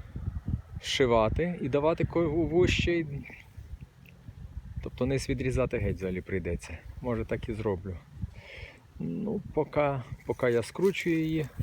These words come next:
вона суха і на склад. Так що, коли будете, якщо будете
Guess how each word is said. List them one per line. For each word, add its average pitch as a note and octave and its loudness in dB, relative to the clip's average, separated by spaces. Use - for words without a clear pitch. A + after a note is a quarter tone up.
вона A#2 4
суха E3+ 2
і G3 4
на - 6
склад. - 0
Так E3 -8
що, - -2
коли E3 4
будете, D3+ 4
якщо B2+ 4
будете F2+ 2